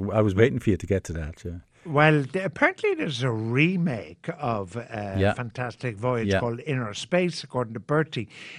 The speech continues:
Speaker 2: Dennis Quaid, Meg Ryan, and, uh,
Speaker 1: Well,
Speaker 2: uh,
Speaker 1: it's
Speaker 2: somebody else.
Speaker 1: no, it's, it, that's more a comedy. It's certainly not. I
Speaker 2: Is it?
Speaker 1: certain, yeah, I certainly wouldn't say it was a remake. Uh, it does,
Speaker 2: Okay.
Speaker 1: it does. It, the bla-, the basic plot is, is the same,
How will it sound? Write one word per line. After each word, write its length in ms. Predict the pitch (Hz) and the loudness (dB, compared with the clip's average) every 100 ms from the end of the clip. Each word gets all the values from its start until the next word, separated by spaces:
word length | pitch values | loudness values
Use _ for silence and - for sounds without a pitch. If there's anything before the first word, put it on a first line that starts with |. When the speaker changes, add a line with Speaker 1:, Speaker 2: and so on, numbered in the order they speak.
| - | -8
Speaker 2:
Dennis 380 | - 180 170 156 | 2 4 4 -2
Quaid, 360 | - 160 147 135 | 0 2 2 0
Meg 260 | 139 143 | -2 0
Ryan, 440 | 143 143 143 135 139 135 | 0 0 0 0 -2 -4
and, 500 | 143 139 135 139 135 | -4 -2 0 -2 -4
uh, 400 | 151 139 139 139 131 - - | -2 -2 0 -2 -4 -10 -4
Speaker 1:
Well, 380 | 156 165 165 156 | 6 8 10 8
Speaker 2:
uh, 60 | 139 | 4
Speaker 1:
it's 520 | 147 143 156 - 143 | -4 -6 -8 0 0
Speaker 2:
somebody 220 | 160 151 | 2 0
else. 240 | 147 117 139 | 0 -2 0
Speaker 1:
no, 160 | 151 | 2
it's, 240 | 147 123 - | 4 2 0
it, 240 | 139 127 | -2 0
that's 220 | 127 147 - | 2 0 4
more 160 | 135 | 4
a 60 | 117 | 4
comedy. 560 | - 117 107 95 85 82 | 4 4 4 4 2 0
It's 180 | 98 | 0
certainly 360 | - 127 123 117 | 4 4 4 0
not. 260 | 98 87 95 | 2 0 0
I 140 | 98 | 0
Speaker 2:
Is 80 | 95 | 4
it? 40 | |
Speaker 1:
certain, 280 | 139 117 117 | 2 2 0
yeah, 200 | 104 87 | 2 2
I 100 | 85 | 0
certainly 320 | - 110 104 | -2 -2 0
wouldn't 240 | 95 87 82 | -2 -2 0
say 100 | 92 | -2
it 100 | 85 | -2
was 120 | 82 | -6
a 60 | 78 | 0
remake. 540 | 92 92 85 78 - 78 | 2 2 2 -2 -6 -2
Uh, 180 | 90 87 | -2 -2
it 220 | - 110 - | -2 -4 6
does, 260 | 143 139 107 | 8 8 4
Speaker 2:
Okay. 160 | 107 107 - | -4 -8 0
Speaker 1:
it 140 | 123 113 | 2 8
does. 420 | 147 160 101 98 | 10 10 8 0
It, 180 | 92 101 | -4 0
the 80 | 101 | 4
bla-, 220 | 131 147 | 6 4
the 180 | 110 110 | 2 2
basic 400 | 113 139 131 - | 4 2 0 -2
plot 260 | 120 117 117 | 2 4 2
is, 200 | 92 95 | 0 0
is 260 | 110 104 | 0 0
the 100 | 87 | -4
same, 340 | - 95 85 | -4 -4 -4